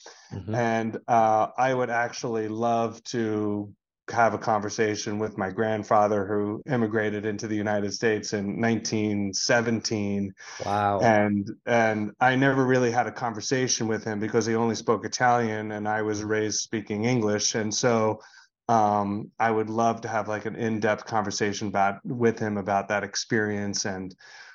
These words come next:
Speaker 2: what it took for him to, you know, pack his bags and come to the United States and set up shop and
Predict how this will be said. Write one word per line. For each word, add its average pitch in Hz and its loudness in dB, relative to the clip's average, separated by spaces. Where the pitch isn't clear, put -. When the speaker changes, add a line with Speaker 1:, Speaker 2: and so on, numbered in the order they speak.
Speaker 2:
what 117 2
it 98 -2
took - -4
for 101 -2
him 98 -4
to, 95 -4
you 98 -6
know, 95 -2
pack 101 0
his 101 -2
bags 95 0
and 95 -6
come 98 -4
to 98 -6
the 95 -4
United 92 0
States 95 -2
and 90 -6
set 98 0
up 92 -4
shop 90 0
and 87 -10